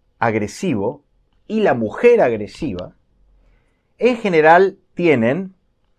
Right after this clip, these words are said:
mucho miedo. En general es de que se,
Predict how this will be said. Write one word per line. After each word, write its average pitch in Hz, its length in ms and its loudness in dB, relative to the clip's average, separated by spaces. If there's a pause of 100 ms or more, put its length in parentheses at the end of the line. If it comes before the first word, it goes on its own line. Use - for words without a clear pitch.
(160)
mucho 202 400 -4
miedo. 104 460 -4 (260)
En 160 140 -6
general 180 320 -2
es 185 100 -2
de 143 120 0
que 139 120 -6
se, 135 460 -4